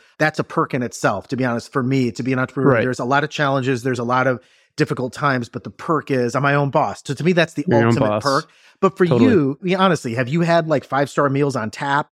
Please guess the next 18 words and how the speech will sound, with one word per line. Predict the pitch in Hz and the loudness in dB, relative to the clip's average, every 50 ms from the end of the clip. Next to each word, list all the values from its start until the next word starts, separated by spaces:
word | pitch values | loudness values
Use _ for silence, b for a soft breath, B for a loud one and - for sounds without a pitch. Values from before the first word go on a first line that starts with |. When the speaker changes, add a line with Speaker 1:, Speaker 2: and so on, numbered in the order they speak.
| _ - | _ -2
Speaker 2:
I | - | 0
think | 160 208 214 | 2 2 4
the | 247 - | 4 4
most | 175 175 - - | 4 2 2 0
extravagant, | 147 - - - 160 143 135 123 120 127 117 | -2 -4 -2 0 0 0 2 2 0 0 0
I'm | 127 147 | 0 2
dating | 156 160 151 139 | 4 4 4 4
myself | 127 120 - 123 110 | 2 0 -2 -4 -6
a | 113 | -4
bit | 98 113 104 | -2 -2 -2
here, | 113 117 117 113 107 113 - | -2 0 0 0 0 -2 -4
extravagant | 139 - - 156 139 135 143 120 - | -6 -4 0 0 0 0 0 -2 -2
perks | - 139 - - | -4 -4 -2 0
were | 147 143 | 0 0
actually, | 151 185 - - 196 180 | 0 0 0 0 2 4
like, | 151 139 - | 4 2 2
my | 135 131 120 | 0 -2 -2
first | - - - 156 156 151 - - | -2 -2 0 0 0 0 -2 -8